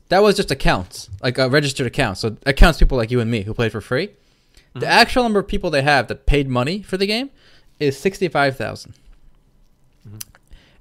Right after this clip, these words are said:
Speaker 1: And another thing, Richard Garriott had to defend that number of two hundred thirty thousand dollars a month burn rate, saying it's sustainable because he said, "We make about that much every month. So we don't keep a lot of money in the bank. Uh, instead, we just hire and fire people as we need to, depending on our projections for our monthly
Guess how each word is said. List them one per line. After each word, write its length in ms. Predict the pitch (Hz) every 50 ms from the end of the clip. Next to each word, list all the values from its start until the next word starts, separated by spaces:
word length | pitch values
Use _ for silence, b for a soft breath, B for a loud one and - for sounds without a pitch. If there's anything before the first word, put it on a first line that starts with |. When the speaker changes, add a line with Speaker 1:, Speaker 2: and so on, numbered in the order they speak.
| _ -
Speaker 1:
And 120 | 156 156
another 240 | 160 180 233 247 202
thing, 300 | 196 - 110 98 - 139 -
Richard 280 | - 180 190 - 220 170
Garriott 240 | - 196 208 190 165
had 100 | 170 165
to 60 | 156
defend 400 | 135 139 131 - - 185 185 156
that 80 | 139 135
number 260 | 135 143 139 120 110
of 120 | 101 -
two 140 | - - 156
hundred 160 | 151 139 131
thirty 180 | - 147 135 131
thousand 280 | - 135 127 123 123
dollars 260 | 123 123 123 120 - 117
a 40 |
month 240 | 110 120 127 127 - -
burn 180 | 113 123 135
rate, 220 | 151 180 196 202 - - _ _ -
saying 200 | - 156 143 135
it's 120 | 127 -
sustainable 640 | 127 117 - - 170 165 127 98 104 101 117 - b b b b b b b b
because 200 | - - 143 -
he 80 | 156 139
said, 320 | - 175 165 156 135 b b b -
"We 80 | 160 160
make 200 | 170 196 190 185
about 240 | 170 160 151 151 -
that 120 | 147 135
much 200 | 143 131 117 -
every 140 | 127 113 113
month. 240 | 120 131 - - - _ _ _ _ _ _ _ _ _ _ _ _ _ _ _ _
So 140 | - 147
we 100 | 139 156
don't 140 | 180 208 202
keep 120 | 247 220 208
a 40 |
lot 140 | 202 208 208
of 60 | 196
money 180 | 190 190 190 190
in 60 | 185
the 60 | 185
bank. 420 | 156 156 131 127 151 - - - _ _ _ _ _
Uh, 260 | 117 117 117 117 117 - - _ -
instead, 340 | 131 - - 185 175 170 160
we 160 | 139 143 143
just 220 | 135 143 135 -
hire 260 | - 151 151 156 156 151
and 140 | 143 127
fire 260 | - 156 151 151 135 -
people 400 | - - - - 107 110 - -
as 220 | 123 127 131 120
we 80 | 120 117
need 220 | 117 123 127 -
to, 160 | - 107 95 95
depending 360 | 113 - - 123 120 120 117
on 120 | 113 110
our 120 | 110 107 -
projections 560 | - 120 101 - 127 123 - - - 101 -
for 140 | - 113 107
our 160 | 104 104 104 -
monthly 320 | 110 104 98 - - 120